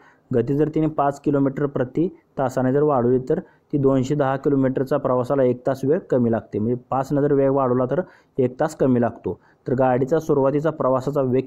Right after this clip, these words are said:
किती होता ते आपल्याला काढायचा आहे. तर हे कसं काढतो आपण? तर इथे पहा काय करायचं, गाडी जी सुरुवातीची जी गती आहे, ती आपण आता इथे एक्स मानायची. आता अंतर किती आहे एकूण होतं? दोनशे दहा किलोमीटर गाडीला पार करायचं होतं.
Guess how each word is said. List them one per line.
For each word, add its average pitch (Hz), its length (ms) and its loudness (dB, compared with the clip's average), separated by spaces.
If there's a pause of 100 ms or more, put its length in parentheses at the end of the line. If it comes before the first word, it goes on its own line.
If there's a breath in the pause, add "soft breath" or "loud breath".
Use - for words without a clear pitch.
किती 135 180 -2
होता 120 260 0
ते 127 40 0
आपल्याला 120 300 -2
काढायचा 110 480 -2
आहे. 104 100 -6
तर 117 60 -2
हे 123 100 -2
कसं 127 240 -4
काढतो 147 300 -2
आपण? 143 240 -2 (1000 loud breath)
तर 139 60 2
इथे 131 280 2
पहा 113 160 0
काय 143 200 -2
करायचं, 147 480 0
गाडी 131 300 2
जी 160 140 0
सुरुवातीची 143 600 0
जी 156 140 0
गती 117 280 2
आहे, 104 80 2
ती 120 120 0
आपण 120 240 0
आता 123 180 -2
इथे 123 200 -2 (240)
एक्स 120 260 -2
मानायची. 101 460 -2
आता 127 200 -4
अंतर 123 280 0
किती 151 240 -2
आहे 156 80 4
एकूण 147 220 0
होतं? 151 220 -2 (100)
दोनशे 120 320 0
दहा 165 160 0
किलोमीटर 120 460 0
गाडीला 120 300 0
पार 151 220 -4
करायचं 101 360 -4
होतं. 95 200 -6